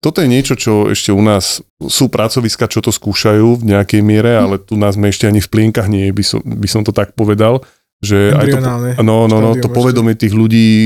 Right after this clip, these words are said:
Speaker 1: ešte nie je tak vysoko, že aby mal niekto tu na odvahu sa do toho pustiť. Určite je to cesta budúcnosti, lebo to je proste overený model, ktorý funguje, ale myslím si, že náš trh ešte na toto, alebo napríklad český trh, alebo tak, není ešte úplne perfektne pripravený, aby to tí ľudia chápali.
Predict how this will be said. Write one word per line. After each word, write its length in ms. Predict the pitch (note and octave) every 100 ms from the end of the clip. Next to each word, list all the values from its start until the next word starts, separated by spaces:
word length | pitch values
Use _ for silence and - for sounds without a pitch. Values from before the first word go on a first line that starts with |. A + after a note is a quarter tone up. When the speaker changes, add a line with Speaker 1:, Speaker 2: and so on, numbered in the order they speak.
| A2
Speaker 1:
ešte 240 | G#2+ -
nie 240 | G#2 G#2 G#2+
je 40 |
tak 200 | G#2 G2+
vysoko, 580 | G2+ G2 A2 - G#2+ G#2
že 160 | F#2+ G#2
aby 260 | G2 G2
mal 200 | G#2 G2
niekto 240 | G2+ G2+ G2
tu 100 | G#2
na 140 | G#2
odvahu 560 | G#2 G#2 G#2+ G#2 G#2+ G#2 - _ _ -
sa 160 | -
do 80 | G#2
toho 240 | A2+ G#2+
pustiť. 480 | G2+ G#2+ - A#2+ - -
Určite 320 | B2 B2+ -
je 80 | -
to 80 | -
cesta 320 | - G#2 A2+
budúcnosti, 720 | G2+ G#2+ G#2+ A2+ G#2 - C3+ C#3+ -
lebo 320 | G#2 G#2 G#2
to 240 | - G#2+
je 80 | G2+
proste 320 | - G#2 -
overený 400 | G#2+ A2 G#2+ G#2+
model, 320 | G#2+ G2 G#2+ G#2
ktorý 240 | A2 G#2+
funguje, 480 | - G#2 G#2 A#2+ C#3+ - _ -
ale 80 | G#2
myslím 300 | A2 - A2+
si, 80 | G#2+
že 160 | G#2
náš 240 | G2+ G#2 -
trh 160 | G#2 F#2+
ešte 260 | G2+ - G2
na 80 |
toto, 400 | F#2+ G2 G#2 G2
alebo 240 | F#2+ F#2 F#2+
napríklad 320 | F2+ - F#2
český 400 | - F2+ - G2
trh, 160 | F#2+ F#2
alebo 240 | F#2 F#2+
tak, 240 | F#2+ F#2+
není 160 | G2+ G2+
ešte 220 | F#2+ -
úplne 320 | G2 G#2 G#2 G2
perfektne 480 | G#2 F#2+ G2+ -
pripravený, 560 | F#2+ G#2+ - G2 F#2+ G2+
aby 160 | G2 G#2
to 160 | G#2
tí 80 | A2+
ľudia 240 | A2 A2+
chápali. 480 | G#2 A2 - G#2+ F#2+